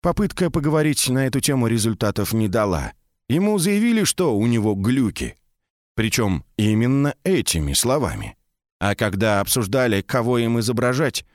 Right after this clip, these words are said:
драконица отколола совсем интересное. Они остановились на подходе к городу, но за пределами видимости, и стали сверяться с планами.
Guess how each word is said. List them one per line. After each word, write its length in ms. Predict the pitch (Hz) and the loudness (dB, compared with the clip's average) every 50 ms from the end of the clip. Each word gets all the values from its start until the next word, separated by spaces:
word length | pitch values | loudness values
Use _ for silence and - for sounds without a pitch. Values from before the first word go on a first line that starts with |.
| _ _ _ _ - | _ _ _ _ -4
драконица 760 | - 139 143 123 - 170 165 160 - - 160 139 117 90 87 | -2 -2 -2 0 0 0 0 0 0 0 0 0 0 0 0
отколола 600 | 110 - - 117 110 107 107 101 95 92 85 69 - - | -2 -2 -2 -2 0 2 2 2 2 0 -2 -2 -6 -6
совсем 680 | - - - 104 98 92 - - - 196 185 80 76 | -4 -2 0 0 0 0 0 -2 0 0 0 0 0
интересное. 720 | 80 82 - 165 151 104 76 - - 76 64 58 - - _ _ _ _ _ _ _ _ _ _ _ _ _ _ _ _ _ _ _ _ _ _ _ _ - | -2 0 0 0 -2 -2 -2 -2 -4 -4 -4 -6 -8 -12 _ _ _ _ _ _ _ _ _ _ _ _ _ _ _ _ _ _ _ _ _ _ _ _ -4
Они 200 | 104 117 160 214 | -2 0 2 2
остановились 640 | 202 - - 185 165 160 160 156 147 135 123 - - | 0 0 0 0 0 2 2 2 2 2 2 0 0
на 180 | 123 127 131 120 | 0 0 -2 0
подходе 460 | 120 120 - - 127 113 101 104 117 | -2 -2 -2 0 -2 0 0 0 0
к 60 | 113 | -2
городу, 560 | 110 117 156 180 165 101 82 71 76 73 69 65 | -2 0 0 0 2 0 0 0 -2 -2 -2 0
но 320 | 73 92 110 113 110 104 | 0 0 0 0 0 0
за 160 | 92 92 143 | 0 -2 -2
пределами 560 | - 160 185 156 110 104 95 90 85 87 90 | 0 -2 -2 -2 0 0 0 0 0 2 0
видимости, 680 | 87 87 107 107 95 107 113 110 - - - 156 131 - - _ - | 0 0 0 0 0 0 0 -2 -2 -2 -2 -2 -2 -4 -8 _ -4
и 180 | 135 139 143 139 | 0 0 2 0
стали 420 | - - - 185 175 170 156 143 | 0 0 0 0 0 2 2 0
сверяться 580 | 120 - - 135 131 107 98 90 - - 104 92 | 0 0 0 0 0 2 0 0 0 0 -2 -2
с 100 | - - | -2 -2
планами. 640 | - 113 104 92 80 73 67 64 58 55 57 62 | -2 0 0 0 0 0 -2 -4 -4 -6 -8 -10